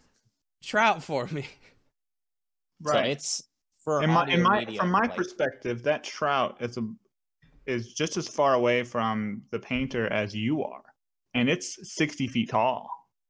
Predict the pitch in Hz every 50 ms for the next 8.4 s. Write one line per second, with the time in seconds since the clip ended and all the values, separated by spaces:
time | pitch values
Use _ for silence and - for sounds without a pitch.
0 | _ _ _ - 165 160 123 - - - - 143 156 175 180 175 135 - - -
1 | - - 233 214 - 165 135 - - - - 147 151 196 202 160 131 117 117 104
2 | 95 92 95 95 98 107 131 156 156 - - - - - - _ - - - -
3 | 202 156 - _ - - - 170 147 233 208 - - - - _ _ _ _ _
4 | _ _ _ _ _ _ _ _ _ _ _ _ - - _ _ _ _ - -
5 | - 143 135 - _ _ - - 160 143 117 147 160 151 - 139 151 151 - 151
6 | 156 - 156 - 202 202 - - 170 156 147 147 139 - - 156 139 135 - 139
7 | 131 113 120 110 104 - - 123 110 107 107 107 - - 127 113 107 101 85 101
8 | 104 98 95 92 90 87 90